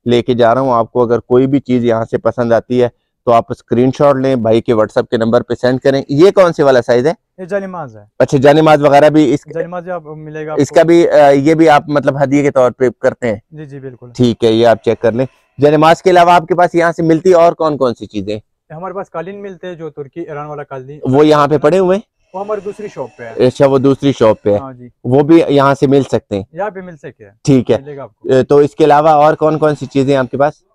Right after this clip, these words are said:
Speaker 2: हमारे पास जानिमाज होते हैं, फोम के cover होते हैं, जो हम, हम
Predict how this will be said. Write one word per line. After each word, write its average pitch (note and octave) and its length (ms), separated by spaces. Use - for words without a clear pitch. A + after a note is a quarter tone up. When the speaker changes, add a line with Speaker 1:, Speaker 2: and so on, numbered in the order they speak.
Speaker 2:
हमारे G3+ 160
पास G#3 100
जानिमाज G3 340
होते A3+ 200
हैं, G3+ 80
फोम G3+ 200
के G3 100
cover G3 240
होते F#3+ 180
हैं, F3 80
जो F3 100
हम, E3 220
हम D#3 380